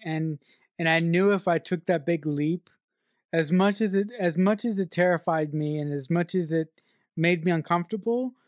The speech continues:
I would, I would notice that I, I would have to take that leap, because if I didn't take that leap, nothing would change. I wouldn't change. I still would want these things.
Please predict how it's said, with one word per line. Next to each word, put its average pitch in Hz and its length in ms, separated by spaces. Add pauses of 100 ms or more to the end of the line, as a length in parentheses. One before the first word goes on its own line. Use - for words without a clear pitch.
(460)
I 175 180
would, 190 340
I 185 140
would 185 180
notice 180 440
that 165 240 (1120)
I, 214 200
I 202 120
would 202 120
have 180 200
to 180 100
take 185 180
that 151 160
leap, 135 220
because 151 220
if 143 80
I 175 80
didn't 196 280
take 208 200
that 202 160
leap, 208 260 (320)
nothing 180 400
would 165 160
change. 147 420 (140)
I 170 140
wouldn't 190 340
change. 202 500 (300)
I 156 80
still 202 260
would 180 140
want 180 420
these 185 220
things. 208 460